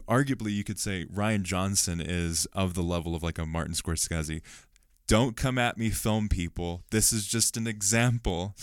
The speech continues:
But if you look at him, like, Martin Scorsese's gonna make his own thing. If you look at Rian Johnson, he's gonna make his own thing. Why would you expect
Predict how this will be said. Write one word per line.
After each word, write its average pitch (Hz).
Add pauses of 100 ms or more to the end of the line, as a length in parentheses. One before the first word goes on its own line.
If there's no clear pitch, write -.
(400)
But 160
if 127
you 147
look 160
at 135
him, 104
like, 92 (160)
Martin 123
Scorsese's 98
gonna 90
make 82
his 85
own 78
thing. - (180)
If -
you 92
look 95
at 90
Rian 87
Johnson, 107
he's 113
gonna 139
make 127
his 139
own 160
thing. - (100)
Why 113
would 131
you 120
expect -